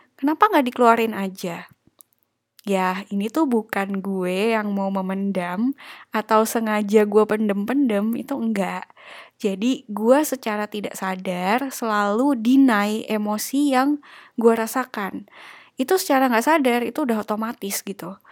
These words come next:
Dan setelah dicari-cari, dicari-cari, kenapa gue menolak emosi gue sendiri? Itu karena selama ini gue berpikir bahwa semua yang gue rasakan itu salah.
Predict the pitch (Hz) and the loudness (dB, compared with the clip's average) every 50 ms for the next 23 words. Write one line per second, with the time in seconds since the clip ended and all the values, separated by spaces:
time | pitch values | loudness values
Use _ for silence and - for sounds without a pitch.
0 | - - - - - _ _ - 220 220 220 - 247 240 - 240 233 240 247 247 | -20 -20 -20 -20 -20 _ _ -4 -4 -2 -2 -2 -4 -2 0 0 4 4 4 4
1 | 247 233 - - - - _ _ 226 220 214 - - 240 247 262 262 262 - 254 | 4 0 -4 -6 -10 -12 _ _ -10 -8 -6 -2 -2 -2 0 -2 -4 -2 -2 -2
2 | 247 247 240 254 247 254 220 220 220 - 208 214 214 208 - 214 208 208 214 214 | 0 0 0 -2 -2 -4 -6 -6 -6 -6 -4 -4 -4 -6 -4 -4 -4 -4 -4 -6
3 | 214 220 - - - - - - - - _ - 269 269 285 302 311 - - 277 | -6 -6 -8 -12 -20 -20 -20 -20 -20 -20 _ -4 0 2 2 2 2 2 4 4
4 | 269 269 262 233 226 240 240 233 226 220 220 220 220 220 - - 220 214 214 208 | 4 4 4 4 2 2 4 2 0 0 0 0 0 0 -2 -4 -4 -4 -4 -4
5 | - 226 202 202 202 196 214 208 208 220 220 214 214 208 202 - - _ _ _ | -6 -6 -4 -4 -4 -2 -2 -4 -2 -4 -4 -4 -4 -4 -6 -8 -10 _ _ _
6 | _ _ _ _ _ _ _ _ - 208 202 208 _ _ - 185 190 214 247 269 | _ _ _ _ _ _ _ _ -8 -8 -8 -10 _ _ -2 0 2 2 0 0
7 | - - 226 214 208 - 202 196 185 180 180 190 220 262 294 294 - _ _ _ | -2 -6 -8 -8 -8 -8 -6 -6 -4 -4 -4 -2 -2 -2 -2 -2 -4 _ _ _
8 | _ _ - - 254 240 226 226 226 226 226 262 294 311 302 254 208 208 226 247 | _ _ -6 -2 2 2 2 2 2 0 0 2 2 4 4 4 2 2 0 -2
9 | 254 220 226 233 226 214 214 208 - 220 208 - - - 185 185 190 277 277 - | 0 4 4 6 6 4 2 2 -2 -4 -6 -6 -8 -4 -2 -2 -2 -2 -6 -2
10 | 220 214 202 196 202 190 196 208 254 - 320 - _ - - - _ - _ _ | -2 -2 -2 0 -2 0 2 2 2 2 0 -4 _ -20 -20 -20 _ -20 _ _
11 | - - 285 269 277 302 320 359 370 339 311 277 240 226 226 226 214 214 - - | -4 -2 2 2 4 6 6 6 6 6 6 6 4 4 2 2 0 -2 -4 -6
12 | 208 - - 214 214 - - - - 254 285 302 302 - - _ _ _ - - | -6 -4 -4 -6 -4 -6 -8 -4 -2 0 0 0 -2 -4 -10 _ _ _ -6 -4
13 | 254 254 240 208 185 - - - - - - | -2 -2 -2 -2 -4 -6 -8 -10 -12 -16 -20